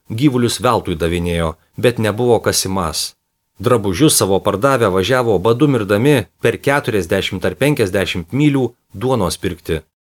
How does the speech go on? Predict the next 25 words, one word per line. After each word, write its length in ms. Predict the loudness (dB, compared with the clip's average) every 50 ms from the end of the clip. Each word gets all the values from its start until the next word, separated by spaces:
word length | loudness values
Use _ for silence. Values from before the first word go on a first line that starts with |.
| _ _ _ _ -2
Neduok 540 | 0 2 2 0 0 2 4 4 4 4 0
Dieve, 380 | 0 2 2 4 2 0 -2 -4 -8 -14 _ _
mūsų 340 | 0 2 2 2 2 0 -2
krašte 380 | 0 0 0 0 0 -2 -2 -2
to 180 | 0 0 0 0
sulaukti. 680 | -2 -4 -4 -2 -2 -4 -4 -8 -12 _ -12 -12 -12 -12 _ _ _ _ _ _ _ _ _ _ _ _ _ _ _ _ _ _ -4
Dabar 380 | 0 0 0 2 2 0 2 2
regi, 420 | 0 -2 0 2 4 4 4 4 2 -2 _ _ 0
mielas 380 | 2 4 4 4 4 2 0 0
skaitytojau, 720 | -2 -2 0 0 -4 0 2 2 4 4 2 2 0 -2 -6 _ _
jog 320 | 0 2 2 2 4 2 0
aš 180 | 0 0 0
ne 140 | 0 2 2
niekus 420 | 4 4 4 4 4 2 0 0
rašiau, 460 | 2 0 0 0 0 0 0 -2 -4 -8 _ _ _ _ _ _ _
bet 200 | 2 2 2 4
kad 200 | 2 0 0 2 0
man 180 | 0 2 2
rymojant 720 | 0 0 0 2 4 4 4 4 4 2 0 -2 -4 -6 _
apie 300 | -4 -4 -2 0 0 0
tokį 360 | 2 4 2 2 2 0 -6 -6
stokojimą 580 | -2 -2 -2 0 4 4 4 6 4 2 0 0
medžių 320 | 0 0 -2 -2 -4 -4 -2
mūsų 320 | 0 0 0 0 -2 -4
krašte, 480 | -2 0 0 0 -2 0 2 2 2